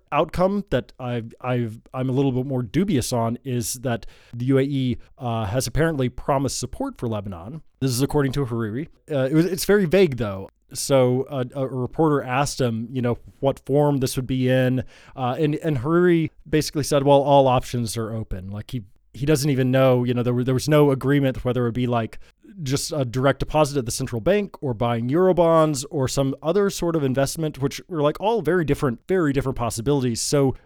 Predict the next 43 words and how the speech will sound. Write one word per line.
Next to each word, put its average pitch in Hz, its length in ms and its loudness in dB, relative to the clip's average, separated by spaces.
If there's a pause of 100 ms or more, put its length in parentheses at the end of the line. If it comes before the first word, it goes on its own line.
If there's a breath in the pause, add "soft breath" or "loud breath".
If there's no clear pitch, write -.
(140)
uh, 135 140 -4
clearly 165 320 2
to 139 80 2
me, 131 180 0
there 127 140 -2
wasn't 131 260 0
a 123 40 -4
dollar 127 240 4
value, 139 420 2
there 123 100 -4
wasn't 117 220 -6
a 107 60 -8
time 180 300 -4
frame, 147 340 0 (340 loud breath)
there 127 120 -2 (100)
wasn't, 135 400 0
uh, 123 280 -2
any 139 260 0
sort 131 240 0
of 113 260 -2 (180)
specificity 139 1040 -4
on, 117 400 -6 (240)
you 127 140 -6
know, 107 160 -8 (100)
what 113 300 -4
it 160 60 -4
would 143 180 0
be. 170 240 -2 (320 soft breath)
And 123 180 -6
to 123 100 -8
me, 143 200 4
it 123 80 0
just 127 180 -2
sounds 120 320 -2
like 117 160 -2
another 120 340 2
one 123 180 2
of 113 100 0
these 113 320 -2
very 123 320 0
vague 110 500 -6
promises 104 760 -6
that 101 260 -8